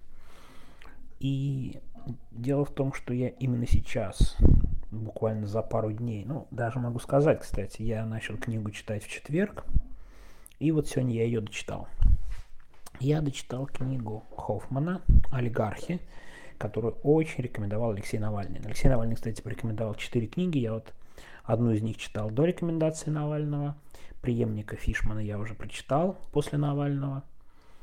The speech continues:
И вот сейчас я прочитал за три дня довольно такую толстую книгу "Олигархи" Хоффмана.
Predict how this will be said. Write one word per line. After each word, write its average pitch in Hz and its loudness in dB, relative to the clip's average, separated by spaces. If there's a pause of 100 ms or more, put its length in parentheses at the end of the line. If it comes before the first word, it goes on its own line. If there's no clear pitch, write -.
(300)
И 160 -2
вот 131 2
сейчас 135 0
я 117 -2
прочитал 120 -6
за 110 -6 (120)
три 131 -2
дня 117 -4 (1040)
довольно 120 2
такую 110 -6
толстую 117 -4
книгу 113 -6
"Олигархи" 107 -6 (720)
Хоффмана. 175 0